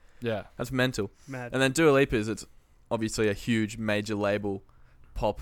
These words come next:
Speaker 2: release.
Speaker 1: Mm.
Speaker 2: But I think with a lot of pop albums, like, um, Dua Lipa's, I expect, you expect to have, like, the two or three really big singles, which this one does.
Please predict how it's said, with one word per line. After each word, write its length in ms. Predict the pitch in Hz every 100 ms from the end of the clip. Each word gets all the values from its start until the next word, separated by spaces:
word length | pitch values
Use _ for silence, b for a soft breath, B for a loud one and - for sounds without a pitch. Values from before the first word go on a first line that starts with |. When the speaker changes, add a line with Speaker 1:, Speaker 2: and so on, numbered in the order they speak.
| -
Speaker 2:
release. 600 | 107 101 104 95 98 - - -
Speaker 1:
Mm. 220 | 131 123 110
Speaker 2:
But 300 | 110 92 - - - - - -
I 100 | -
think 160 | 220 240
with 120 | 226
a 40 | 196
lot 120 | 180
of 80 | -
pop 200 | 156 170
albums, 280 | 160 156 143
like, 360 | 131 - - - - - - - - - - - -
um, 340 | 117 101 104 -
Dua 160 | 123 113
Lipa's, 380 | 110 - 110
I 100 | -
expect, 340 | 117 - - 127
you 120 | 139
expect 480 | 131 - - 143 -
to 60 | 143
have, 180 | 131
like, 160 | 127 107
the 60 | 117
two 240 | - 123
or 80 | 113
three 260 | 120 117
really 220 | 110 110 107
big 180 | 107 -
singles, 460 | 107 98 101 -
which 120 | 113
this 140 | 110 -
one 140 | 101
does. 360 | 95 95 92